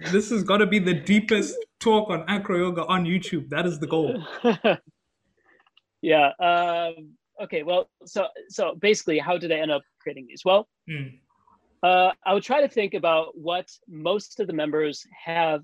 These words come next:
Speaker 2: experience with
Speaker 1: Mm.
Speaker 2: or what I believe they have,
Speaker 1: Mm.
Speaker 2: right? Now, it,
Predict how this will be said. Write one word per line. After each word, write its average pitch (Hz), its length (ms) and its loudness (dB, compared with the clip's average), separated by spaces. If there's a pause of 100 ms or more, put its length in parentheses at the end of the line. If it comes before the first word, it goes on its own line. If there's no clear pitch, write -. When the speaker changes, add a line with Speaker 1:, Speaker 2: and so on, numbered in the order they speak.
Speaker 2:
experience 156 580 -6
with 180 240 0 (340)
Speaker 1:
Mm. 123 240 -10 (220)
Speaker 2:
or 175 260 2
what 165 180 0
I 170 80 2
believe 160 320 0
they 147 200 0
have, 120 280 -10 (340)
Speaker 1:
Mm. 135 140 -10
Speaker 2:
right? 151 300 2
Now, 175 340 4 (560)
it, - 120 -10